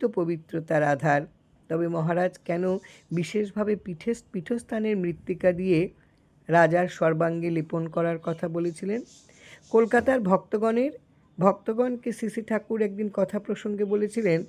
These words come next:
"আমি ওইখানেই থাকুম।" অর্থাৎ শ্রী শ্রী ঠাকুর চিত্রপটে শ্রী শ্রী সত্যনারায়ণ রূপে যাদবপুর শ্রী শ্রী কৈবল্যধামের পীঠস্থানে চিরবিরাজিত থেকে মানবের জাগতিক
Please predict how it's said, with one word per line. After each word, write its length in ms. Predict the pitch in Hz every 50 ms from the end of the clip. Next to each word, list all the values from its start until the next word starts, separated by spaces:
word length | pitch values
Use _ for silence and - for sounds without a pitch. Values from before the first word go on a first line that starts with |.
| - _ _ _ _ _ _ _ -
"আমি 280 | 170 196 196 202 202 -
ওইখানেই 680 | - 196 220 226 208 - - - 269 247 240 240 240 214
থাকুম।" 600 | - - 160 151 - - - - 160 - - 214 - _ _ _ _ _ _ -
অর্থাৎ 480 | 165 175 165 - - 185 190 214 254 - - - - - - -
শ্রী 180 | - - 208 208
শ্রী 200 | - - 240 233
ঠাকুর 500 | 233 - 214 196 185 - - 233 240 233 -
চিত্রপটে 880 | - 208 180 - - - 202 190 196 196 190 190 - 202 226 247 277 - - _ _ _ _ _ _ _ _
শ্রী 180 | - - - 202
শ্রী 160 | 165 - 202
সত্যনারায়ণ 840 | - - 196 180 - - - 190 190 190 185 185 190 190 196 196 196
রূপে 340 | 185 190 - - 208 214 214
যাদবপুর 640 | 190 180 180 156 156 156 165 160 160 - 180 180 175
শ্রী 220 | 165 - - 175
শ্রী 160 | 156 160 - 156
কৈবল্যধামের 840 | - - 170 165 160 175 170 170 175 165 156 185 175 175 180 175
পীঠস্থানে 800 | 160 - 165 160 - 180 180 - - - 202 190 175 165 165 185 - - - - - - _ _ _
চিরবিরাজিত 960 | - 202 220 220 233 233 233 196 185 190 185 185 180 180 180 180 185 175 -
থেকে 480 | 190 170 156 - 180 156 160 180 196 208
মানবের 600 | 208 190 165 160 165 175 175 165 180 185 196 202 202 202 - _ _ _ _ _ _ - 147
জাগতিক 680 | 131 190 170 170 165 196 220 214 214 - 233 226 220